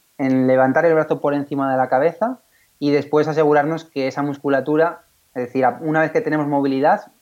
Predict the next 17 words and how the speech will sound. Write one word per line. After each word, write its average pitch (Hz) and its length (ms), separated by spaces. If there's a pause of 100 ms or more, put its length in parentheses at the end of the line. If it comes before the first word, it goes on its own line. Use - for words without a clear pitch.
(180)
asegurarnos 127 640
de 135 120
que 135 80
los 127 160
músculos 143 400
tienen 160 400 (240)
la 143 220
capacidad 156 540
adecuada 202 420
para 170 160
soportar 156 500
las 165 280
demandas 160 420
que 160 100
requiere 147 380
esa 139 140
actividad. 120 480